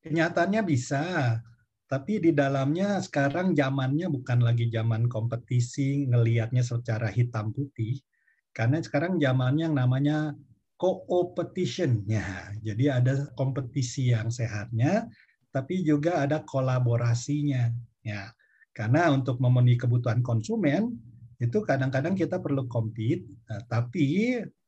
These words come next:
di dalamnya juga ada faktor kolaborasi. Karena misalkan ada satu proyek yang besar sekali, yang nggak mungkin satu company saja, meskipun sama-sama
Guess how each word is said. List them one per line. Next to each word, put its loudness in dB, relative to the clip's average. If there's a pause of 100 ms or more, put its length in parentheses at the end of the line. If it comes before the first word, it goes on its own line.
(300)
di 4
dalamnya 0
juga 0
ada 0
faktor -2
kolaborasi. -2 (420)
Karena 4
misalkan 2
ada 0
satu -2
proyek 2
yang 2
besar 0
sekali, -2 (240)
yang 2
nggak -2
mungkin 2
satu -4
company 0
saja, 0
meskipun 0
sama-sama 0